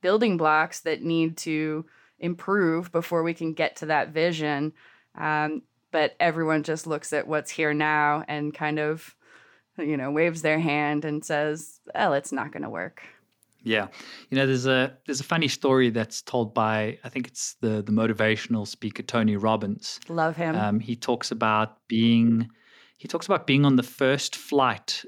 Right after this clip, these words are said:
Speaker 2: that had Wi-Fi. Um, and if I'm not mistaken, it was, it was a flight,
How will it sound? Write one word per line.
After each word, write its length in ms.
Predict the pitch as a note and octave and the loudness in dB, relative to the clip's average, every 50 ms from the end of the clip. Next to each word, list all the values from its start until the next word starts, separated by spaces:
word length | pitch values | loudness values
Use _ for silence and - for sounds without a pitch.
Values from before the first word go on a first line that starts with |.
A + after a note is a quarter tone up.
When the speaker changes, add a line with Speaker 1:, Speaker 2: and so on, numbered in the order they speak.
| - - | -12 -8
Speaker 2:
that 240 | C#3+ B2 A#2 A2+ | -4 -2 -2 -2
had 220 | A2 A2+ A#2 A#2 A2 | -2 -2 -2 0 0
Wi-Fi. 800 | A2 G2+ G#2+ A2 A2 A#2 B2+ - - - G2+ G#2 G#2+ - C3+ - - | -2 0 2 2 2 2 0 -2 -4 -6 -6 -6 -6 -10 -14 -12 -8
Um, 300 | B2 G#2+ G#2+ G#2 G#2+ G#2+ G#2+ A2+ - - | -6 -4 -2 -2 0 0 -2 -2 -4 -6
and 120 | A#2+ A#2 | -8 -6
if 80 | - C3 | -2 0
I'm 80 | B2+ | 2
not 80 | B2+ C3 | 2 4
mistaken, 480 | C#3 C3 - - - B2+ B2 B2 - A2+ | 2 0 0 0 0 0 0 0 0 -2
it 60 | G#2+ | -2
was, 240 | G#2 G#2+ G#2 - - | -2 -4 -6 -8 -10
it 140 | - A#2+ G#2+ | -8 -6 -6
was 180 | G#2+ G#2+ G#2 | -6 -6 -8
a 40 | F2 | -10
flight, 540 | - - - A#2+ A2+ A2+ A2 - - - | -10 -4 -2 -2 -2 -2 -4 -6 -12 -14